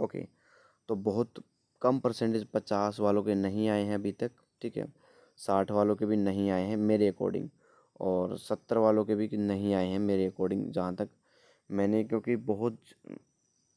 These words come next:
मेरे लिंक में बहुत से दोस्त हैं, दो, बहुत से फ्रेंड्स हैं जिनके मैं फॉर्म वगैरह अप्लाई करता रहता हूँ, तो उनका अभी तक एडमिट कार्ड नहीं आया। कुछ ही कैंडिडेट है जिनके नब्बे परसेंट है तो उनका एडमिट कार्ड आया है, तो वो दोस्त,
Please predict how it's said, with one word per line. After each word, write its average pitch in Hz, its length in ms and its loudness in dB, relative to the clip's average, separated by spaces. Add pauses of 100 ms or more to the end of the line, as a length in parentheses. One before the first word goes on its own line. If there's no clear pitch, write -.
(600)
मेरे 107 300 2
लिंक 110 260 2
में 110 340 0
बहुत 104 240 -4
से - 120 -4
दोस्त 101 340 -2
हैं, 110 160 -6 (500)
दो, 95 200 0
बहुत 101 320 0
से 120 80 2
फ्रेंड्स 104 320 -2
हैं 107 140 -2
जिनके 104 320 0
मैं 101 160 2
फॉर्म 98 280 0
वगैरह 98 240 2
अप्लाई 95 280 0
करता 95 320 -2
रहता 95 260 -4
हूँ, 98 140 -6 (480)
तो 127 80 2
उनका 120 320 0
अभी 117 160 0
तक - 240 0
एडमिट 107 300 2
कार्ड 110 220 2
नहीं 104 120 2
आया। 113 100 -2
कुछ 151 340 -6
ही 175 60 2
कैंडिडेट 107 460 0
है 113 100 2
जिनके 107 280 0
नब्बे 101 300 0
परसेंट 107 440 -6
है 139 100 -6 (400)
तो 113 60 -2
उनका 110 240 2
एडमिट 101 280 2
कार्ड 98 260 -2
आया 98 120 -2
है, 117 220 -6 (640)
तो 139 380 2 (320)
वो 117 260 2
दोस्त, 117 440 0